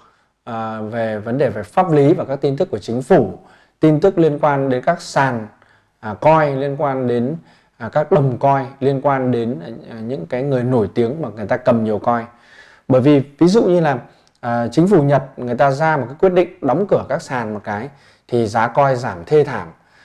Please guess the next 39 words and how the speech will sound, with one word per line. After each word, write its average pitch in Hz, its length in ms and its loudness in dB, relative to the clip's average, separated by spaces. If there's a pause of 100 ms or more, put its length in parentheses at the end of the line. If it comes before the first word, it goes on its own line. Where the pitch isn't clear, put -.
(240)
Nhưng 170 140 4
mà 175 100 6
chính 165 180 4
phủ 160 160 2
Nhật 135 220 0
người 127 120 -2
ta 143 120 2
ra 170 180 4
một 156 80 2
cái 131 140 -6
quyết 196 120 4
định 165 280 0
là 117 160 -6 (340)
tôi 151 140 4
công 170 260 4
nhận, 170 180 4 (180)
đúng 123 160 -2
không 147 80 2
ạ, - 100 -8 (160)
là 113 360 -4
chơi 143 200 2
coin 143 280 2
là 120 80 -4
hợp 110 160 -6
pháp 165 260 0
và, 123 320 -4 (380)
à, 120 120 -8
chúng 127 160 -2
tôi 143 160 4
sẽ 139 200 -6
có 123 220 -2 (140)
mọi 151 300 2
hỗ 147 180 -4
trợ 131 360 0
để 107 100 -10
cho - 180 -12
các 131 120 -2
bạn 120 200 0
chơi, 143 300 2